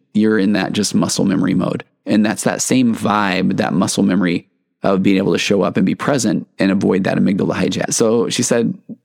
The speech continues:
and, and this is the part that I think is really difficult. She says, "The next time you feel a surge of anger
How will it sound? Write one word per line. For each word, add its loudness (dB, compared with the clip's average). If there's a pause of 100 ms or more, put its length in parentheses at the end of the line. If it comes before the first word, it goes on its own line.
(360)
and, -2
and 4
this 0
is -2
the 0
part -2
that 2
I 0
think 0
is 0
really 2
difficult. -2
She -6
says, 0
"The 2
next 0
time 2
you 0
feel 0
a 0
surge 0
of -2
anger 0